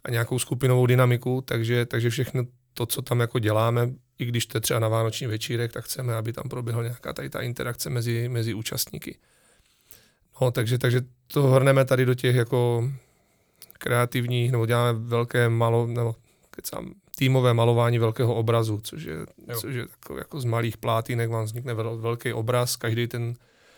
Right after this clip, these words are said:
Speaker 1: účastník se na tom podílí, může to být pro partnery, může to být pro zaměstnance, pak je
Speaker 2: Mhm.
Speaker 1: tam jako slavnostní odhalení toho obrazu. A obrovský jako benefit je v tom, že si ten zákazník potom veme ten obraz někde,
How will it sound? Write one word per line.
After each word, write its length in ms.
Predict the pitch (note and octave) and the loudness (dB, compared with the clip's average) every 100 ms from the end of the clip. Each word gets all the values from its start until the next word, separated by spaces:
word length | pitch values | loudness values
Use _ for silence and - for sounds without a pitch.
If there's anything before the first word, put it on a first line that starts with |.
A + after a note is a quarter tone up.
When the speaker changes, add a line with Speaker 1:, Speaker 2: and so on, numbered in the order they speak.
| - _ | -20 _
Speaker 1:
účastník 460 | B2+ A#2+ A#2+ B2+ A2+ | -6 -2 0 0 0
se 100 | A#2+ | 0
na 80 | A2+ | 0
tom 180 | A#2+ | 0
podílí, 440 | A#2 A2+ B2 A#2+ A#2+ | 2 2 2 2 2
může 220 | A2+ A2 | 2 0
to 120 | A#2 | 0
být 160 | A2+ A2 | -2 0
pro 160 | A#2+ | 0
partnery, 460 | A#2+ A#2 A#2+ B2 A2+ | 2 2 2 0 0
může 200 | A2+ A2+ | 0 -2
to 80 | A2+ | -4
být 140 | A2+ | -6
pro 120 | B2 | -4
zaměstnance, 640 | A#2 A#2+ A2+ C3+ A2 A2+ B2 A2+ | -2 0 -2 -2 -2 -2 -2 -2
pak 180 | A2+ A2 | -4 -8
je 100 | G#2 | -8
Speaker 2:
Mhm. 60 | G#2 | -8
Speaker 1:
tam 120 | - | -8
jako 200 | - - | -10 -8
slavnostní 480 | - B2+ A#2 - B2+ | -4 0 0 0 0
odhalení 420 | A2+ A#2+ B2 A#2 | 2 4 2 0
toho 180 | A#2 C3+ | -2 -4
obrazu. 480 | A#2+ B2 B2 A#2 A#2+ - _ _ _ _ _ _ _ - | 0 2 2 2 -2 -8 _ _ _ _ _ _ _ -2
A 120 | A2+ | 2
obrovský 500 | A#2+ B2+ A#2 - - | 2 2 0 0 2
jako 360 | A#2 G#2+ B2 A2 | 2 4 2 0
benefit 520 | G#2+ A2+ A#2 - A#2 | 2 2 2 2 0
je 80 | G#2+ | 0
v 60 | |
tom, 260 | - A2 A2 | -2 -2 0
že 100 | G#2+ | 0
si 200 | - A#2+ | -2 -4
ten 380 | - A#2+ A2+ G#2+ | -6 -2 -2 0
zákazník 600 | A2 A2 A#2 A2 A2+ A2 | 0 0 -2 0 -2 -2
potom 300 | A#2 B2 A2 | -8 -6 -2
veme 180 | G#2+ A2 | -2 -2
ten 160 | A2+ | -4
obraz 300 | A2 A2 G#2+ | -4 -2 -2
někde, 520 | A2 G#2+ A2 G#2+ A2 | -2 0 0 0 -2